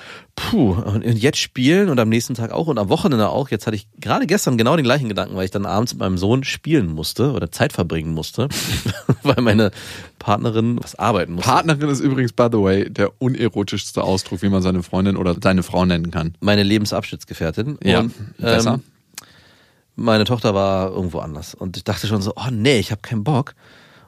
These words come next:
Speaker 1: Und war genau wie du in diesem Modus, dass ich am Anfang, ja, okay, dann spielen wir jetzt halt hier mit diesem neuen Bagger und dann spielen wir jetzt Autos. Und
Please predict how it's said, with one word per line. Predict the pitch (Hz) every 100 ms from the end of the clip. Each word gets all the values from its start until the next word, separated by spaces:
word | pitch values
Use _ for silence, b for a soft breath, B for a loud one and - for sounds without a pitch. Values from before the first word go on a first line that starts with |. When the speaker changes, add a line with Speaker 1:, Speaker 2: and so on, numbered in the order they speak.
| -
Speaker 1:
Und | 104
war | 117 -
genau | 127 143 233
wie | 208
du | 202
in | 135
diesem | 117 113
Modus, | 123 180 139
dass | 113
ich | 110
am | 113
Anfang, | 104 104
ja, | 107 113
okay, | - - 143
dann | 117 98 101 -
spielen | - 147
wir | 135
jetzt | 123 -
halt | 117
hier | 113 117
mit | 110
diesem | 107 104
neuen | 101 104 101
Bagger | 95 104 107 95
und | 92
dann | 92 95 -
spielen | - 143 139
wir |
jetzt | 120 -
Autos. | - 104 110 110
Und | 98